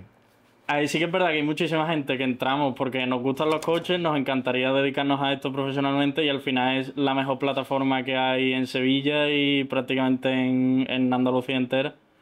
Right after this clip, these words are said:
para, para ser capaces de dar ese salto, pero también hay mucha gente que le apetece hacer algo aparte de la carrera,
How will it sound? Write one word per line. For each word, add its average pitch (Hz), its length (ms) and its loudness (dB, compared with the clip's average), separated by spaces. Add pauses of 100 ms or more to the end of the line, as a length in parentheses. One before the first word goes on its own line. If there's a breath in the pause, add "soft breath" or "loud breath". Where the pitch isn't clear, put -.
(260 soft breath)
para, 123 580 0
para 123 280 2
ser 127 140 -4
capaces 127 320 -2
de 127 60 2
dar 127 100 2
ese 123 120 -6
salto, 135 380 -2
pero 135 100 0
también 135 280 2
hay 143 60 2
mucha 143 220 0
gente 151 280 -2
que 151 340 0
le 143 120 0
apetece 135 360 0
hacer 143 220 0
algo 143 320 2
aparte 143 340 -2
de 147 40 2
la 147 60 0
carrera, 160 400 0